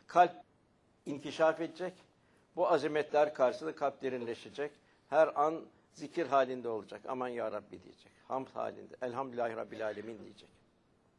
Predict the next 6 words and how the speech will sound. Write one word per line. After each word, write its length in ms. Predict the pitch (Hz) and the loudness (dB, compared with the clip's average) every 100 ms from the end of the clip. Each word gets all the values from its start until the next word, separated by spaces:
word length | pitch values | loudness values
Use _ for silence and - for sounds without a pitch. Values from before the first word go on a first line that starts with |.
| _ _ _ _ _ | _ _ _ _ _
Ondan 340 | - 175 190 190 | 0 2 6 4
sonra 280 | 185 175 151 | 4 -2 2
Cenab-ı 400 | 170 165 160 165 | 4 4 6 6
Hak 360 | 170 - - _ _ _ _ _ _ _ _ _ _ _ | 4 0 -20 _ _ _ _ _ _ _ _ _ _ _
Es-Sahihun 800 | 151 147 170 165 160 151 165 165 | -2 2 10 10 10 2 0 -2
buyuruyor. 500 | 143 131 117 107 107 | -2 0 0 0 -2